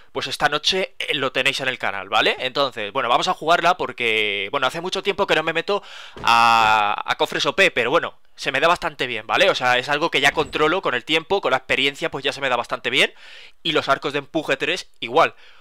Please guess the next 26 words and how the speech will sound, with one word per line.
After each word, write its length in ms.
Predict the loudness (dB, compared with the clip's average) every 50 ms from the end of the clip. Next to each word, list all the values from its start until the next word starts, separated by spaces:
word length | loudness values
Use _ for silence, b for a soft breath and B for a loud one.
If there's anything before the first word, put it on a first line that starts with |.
| b b
O 40 | -6
sea, 180 | -2 -2 -2 0
yo 140 | -2 -4
ya 180 | 0 2 0 2
controlo 640 | 2 0 -4 -4 -4 -2 0 2 2 2 2 2
el 100 | 0 0
movimiento 560 | 0 -2 -2 0 0 0 -2 0 -2 -2 -2 0
y 60 | -2
sé 160 | -2 -2 -2
dónde 180 | -2 0 0 0
voy 120 | 2 0
a 60 | 2
caer 220 | 2 2 2 2 2
más 180 | 0 -2 -4
o 80 | -4 -6
menos. 220 | -6 -6 -2 0
Vale, 160 | 0 0 2
vamos 240 | 2 2 0 0 0
a 80 | 0 2
ir 140 | 2 2 2
ya 100 | 2 2
a 40 | 2
atacar, 340 | 0 -2 -2 0 0 0 0
que 100 | -2 -6
tengo 220 | -6 -4 -2 0
ganas. 380 | 2 2 2 0 -4 -6 -10